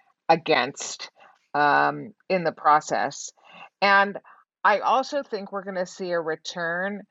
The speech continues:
to more hospitality. I mean, let's go back to where we started this conversation. I think there is a hunger, no pun intended, by consumers and restaurants alike to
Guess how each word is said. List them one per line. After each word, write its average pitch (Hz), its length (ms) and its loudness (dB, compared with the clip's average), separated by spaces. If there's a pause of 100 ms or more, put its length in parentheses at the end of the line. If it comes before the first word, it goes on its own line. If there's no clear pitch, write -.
(400)
to 170 520 0 (340)
more 226 300 4
hospitality. 214 960 2
I 90 80 -10
mean, 156 200 -12
let's 170 220 -2
go - 160 -2
back 170 260 2
to 190 100 -10
where 175 140 -8
we 180 140 -8
started 190 500 -2
this 160 160 -10
conversation. 160 1000 -4 (460)
I 214 120 4
think 247 460 0
there 220 240 6
is 180 460 -2 (420)
a 170 80 6
hunger, 202 480 2
no 170 180 -4
pun 175 280 -4
intended, 160 800 -2 (420)
by 196 140 6
consumers 233 1000 -6
and 165 140 -12
restaurants 175 680 -4 (100)
alike 147 500 2 (680)
to 160 600 -2